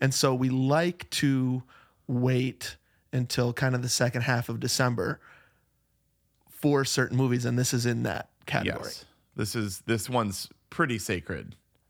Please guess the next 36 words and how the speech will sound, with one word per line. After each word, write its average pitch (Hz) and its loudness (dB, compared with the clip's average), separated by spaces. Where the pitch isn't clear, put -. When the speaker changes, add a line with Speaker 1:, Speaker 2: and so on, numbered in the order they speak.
Speaker 1:
Yep. - 0
Speaker 2:
It's, 127 2
Speaker 1:
Yeah. 143 6
Speaker 2:
it's 95 -4
pretty 98 -2
sacred. 90 -10
Um, 107 0
w-, - -14
so 120 0
Aaron 165 2
and 151 2
I 127 4
did 123 2
watch 110 0
it 104 -6
the 104 0
other 113 2
day. 101 0
Speaker 1:
Mm-hmm. 156 -2
Speaker 2:
We 104 2
had 101 2
an 95 -2
amazing 107 0
time. 101 0
It 95 -4
was 101 -2
like, 98 0
Speaker 1:
Mm-hmm. 156 2
Speaker 2:
it 107 -4
actually 113 2
happened. 98 -2
Like, 98 -2
I 104 -2
made 107 0
Speaker 1:
Wow. 143 4
Speaker 2:
some, 104 -4